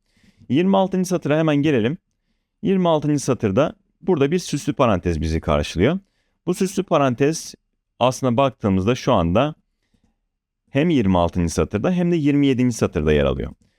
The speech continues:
Bunlardan bir tanesinin aslında fazla kullanıldığını şu an için,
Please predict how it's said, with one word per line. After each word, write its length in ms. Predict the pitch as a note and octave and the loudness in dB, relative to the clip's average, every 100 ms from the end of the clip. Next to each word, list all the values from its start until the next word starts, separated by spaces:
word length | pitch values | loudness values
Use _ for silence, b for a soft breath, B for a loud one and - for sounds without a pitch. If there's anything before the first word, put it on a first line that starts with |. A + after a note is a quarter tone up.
| _ _ | _ _
Bunlardan 440 | F#3+ G3+ D#3 A#2+ C#3 | -2 0 2 0 0
bir 100 | F3+ | 0
tanesinin 500 | D3+ A2 F#2+ - - | 0 0 0 -2 -2
aslında 360 | B2 A#2 A#2+ | -2 -2 -4
fazla 440 | B2+ A2+ G#2+ B2+ C3 | -2 0 2 0 0
kullanıldığını 760 | G#2 F#2 E2+ E2 E2+ F2+ D3+ - _ | 0 2 2 2 2 2 0 -4 _
şu 180 | - - | -6 0
an 140 | F#2+ F2 | 0 0
için, 280 | - D3+ | -2 -4